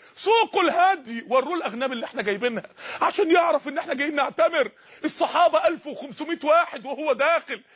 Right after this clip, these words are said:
يلاقي ألف وخمسمية واحد لابسين لبس الأحرام، ألف وخمسمية واحد بيقولوا: "لبيك اللهم لبيك".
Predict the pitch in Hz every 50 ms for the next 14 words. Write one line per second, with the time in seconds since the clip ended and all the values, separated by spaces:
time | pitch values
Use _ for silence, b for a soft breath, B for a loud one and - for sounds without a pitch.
0 | B B B 220 285 302 339 339 349 320 349 359 339 - - 302 240 - 277 277
1 | - 311 311 349 285 285 339 - - 285 247 285 226 - 320 320 320 339 - -
2 | 320 - - - 240 285 302 330 330 311 247 - _ B B B B B B 330
3 | 359 370 269 - 330 - - - 247 - 294 339 320 - 359 - 392 302 240 311
4 | 359 381 359 359 349 339 330 320 240 233 349 359 392 415 381 392 381 - - 370
5 | 330 339 339 359 349 349 359 349 - - 349 349 339 339 330 330 302 247 226 311
6 | 349 392 403 403 381 359 349 269 - _